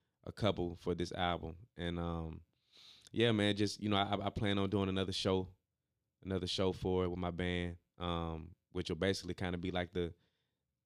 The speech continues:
album release concert, but it's gonna be the concert for that, for that, for that particular album. Um, and just, like, campaigning work is different now, man, with covid.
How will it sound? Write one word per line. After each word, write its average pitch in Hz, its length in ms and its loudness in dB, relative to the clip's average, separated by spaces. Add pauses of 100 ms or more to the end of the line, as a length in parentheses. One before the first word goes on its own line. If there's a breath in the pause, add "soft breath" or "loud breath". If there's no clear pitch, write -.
(140)
album 95 300 0
release 87 240 0
concert, 90 340 -2
but 85 140 0
it's 90 80 -2
gonna 92 160 0
be 87 100 -2
the 82 100 -6
concert 90 460 -2
for 87 160 -4
that, 85 200 -6
for 87 160 -4
that, 85 220 -2 (160)
for 90 100 -8
that 85 140 -6
particular 85 460 -4
album. 85 380 -2 (640)
Um, 85 560 0 (760)
and 95 140 0
just, 101 220 4
like, 104 220 2
campaigning 127 600 2
work 113 180 4
is 101 100 0
different 110 380 2
now, 95 140 2
man, 95 200 2
with 90 120 0
covid. 117 380 4